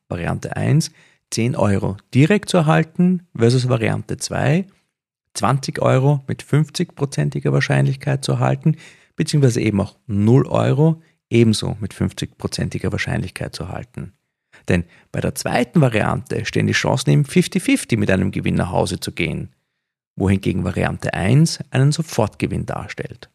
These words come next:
Und im Gegensatz dazu sind Menschen bei negativen Ereignissen oder negativ erwarteten Ereignissen eher bereit, risikofreudigere Entscheidungen zu treffen und bevorzugen eher unsichere,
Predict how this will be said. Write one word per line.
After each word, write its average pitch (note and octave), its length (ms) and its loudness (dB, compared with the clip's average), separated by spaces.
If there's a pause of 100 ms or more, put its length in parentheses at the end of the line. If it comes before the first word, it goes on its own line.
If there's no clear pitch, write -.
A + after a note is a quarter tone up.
(920)
Und A2+ 80 4
im A2 100 6
Gegensatz B2+ 480 0
dazu F#3 720 2
sind A#2+ 280 -2
Menschen D3 500 4
bei A#2 120 2
negativen D3 680 4
Ereignissen D#3+ 840 2
oder G#2+ 440 0 (200)
negativ G#2 580 0
erwarteten G2 840 0
Ereignissen - 840 -2 (260)
eher A2 360 2
bereit, C3+ 440 4 (440)
risikofreudigere D#3 1400 4
Entscheidungen F2+ 640 0
zu - 120 -6
treffen E3+ 580 0 (300)
und A#2+ 100 -2
bevorzugen B2+ 760 0 (160)
eher B2 520 6 (240)
unsichere, C#3 800 4